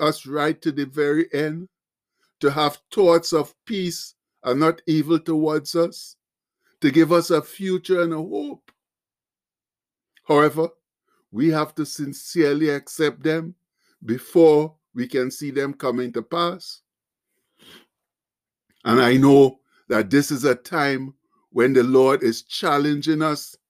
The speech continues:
to come up higher, to show that we truly believe in him and his promises.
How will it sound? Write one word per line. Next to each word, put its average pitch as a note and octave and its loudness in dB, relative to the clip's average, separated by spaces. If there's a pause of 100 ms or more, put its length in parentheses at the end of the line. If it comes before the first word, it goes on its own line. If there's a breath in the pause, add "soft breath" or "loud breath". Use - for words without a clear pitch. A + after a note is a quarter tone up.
(320)
to B2+ 0
come C3+ -4
up C#3+ -4
higher, D#3 0 (960)
to A#2+ 0
show D#3 2 (200)
that B2+ -2
we C3 -6
truly E3+ -2
believe D#3 -2
in D3+ -6
him E3+ -6 (200)
and C3+ -6
his C3+ -8
promises. D#3 -6